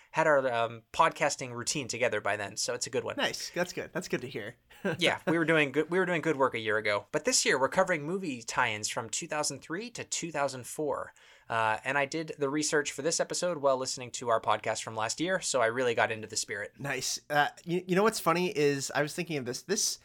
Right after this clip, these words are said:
Speaker 2: this might be the most research I've ever done for this podcast, for this, this episode, just because a lot of these games I've never played, so I had to
Speaker 1: Mm-hmm.
Speaker 2: really dive into them and understand them. And also,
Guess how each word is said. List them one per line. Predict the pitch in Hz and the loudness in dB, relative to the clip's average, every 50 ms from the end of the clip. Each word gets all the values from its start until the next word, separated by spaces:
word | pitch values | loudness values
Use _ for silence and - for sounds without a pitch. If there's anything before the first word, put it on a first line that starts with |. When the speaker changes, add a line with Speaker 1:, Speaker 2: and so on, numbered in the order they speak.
| - - - - - _ | -20 -20 -20 -20 -12 _
Speaker 2:
this | - 214 - - | -4 -2 -2 0
might | 392 403 392 | 0 0 0
be | 311 277 220 | 0 2 2
the | 185 160 151 | 4 2 2
most | 139 127 127 127 143 175 175 175 - 139 | 2 2 4 4 4 4 4 2 -2 -4
research | 135 139 135 - 175 160 - - | -2 -2 0 0 0 2 2 2
I've | 143 127 117 - - | 0 0 -2 -4 -4
ever | 135 127 131 147 | -4 -2 -2 -2
done | 135 123 127 131 127 120 120 117 117 _ _ _ _ _ - | 0 0 0 0 0 -2 -4 -10 -14 _ _ _ _ _ -14
for | - - 147 | -8 -4 -2
this | 135 139 135 - | 0 0 0 0
podcast, | - 139 135 135 135 - 135 120 113 - - - | 2 2 2 2 0 0 -2 0 0 -2 -6 -8
for | - - | -10 -10
this, | 127 117 131 131 131 - - | -6 -4 -4 -2 -2 -4 -4
this | - 139 135 - 131 | -4 -4 -4 -2 -2
episode, | 123 123 131 - - 131 123 107 117 - - - - - - | -2 -2 -4 -4 -4 -4 -4 -4 -6 -10 -16 -20 -20 -12 -6
just | - 196 190 - - | -4 -4 -2 -2 -2
because | 233 - - 208 185 180 160 | -2 4 6 6 6 8 6
a | 160 | 2
lot | 139 123 123 123 147 | 2 2 2 2 2
of | 185 | 2
these | 180 180 151 - | 2 0 0 0
games | - 143 139 131 123 127 | -2 -2 -2 -2 -2 -4
I've | 110 | -4
never | 113 117 117 123 160 | -2 -2 -2 -2 -2
played, | 165 - - 135 127 104 139 180 - - - - - | -4 -2 -2 -2 -2 -2 -4 -6 -10 -16 -20 -18 -12
so | 143 - 143 | -6 -2 0
I | 131 127 131 | 0 2 0
had | 135 - | 0 -2
to | 139 | -6
Speaker 1:
Mm-hmm. | 120 120 123 131 | -6 -4 0 2
Speaker 2:
really | 143 160 170 156 151 143 135 127 | 2 4 4 4 2 2 0 0
dive | 113 139 131 131 127 117 | 0 2 2 2 2 0
into | 123 127 131 - - | -2 -4 -4 -4 -4
them | 123 117 117 117 | -4 -4 -4 -4
and | 117 113 90 | -4 -6 -4
understand | 92 123 123 123 120 - 135 123 123 123 | -4 -4 -4 -4 -6 -4 -4 -4 -4 -4
them. | 123 123 | -4 -4
And | 127 143 | -2 -2
also, | 202 339 370 - - 254 233 | 0 0 0 0 0 -2 -2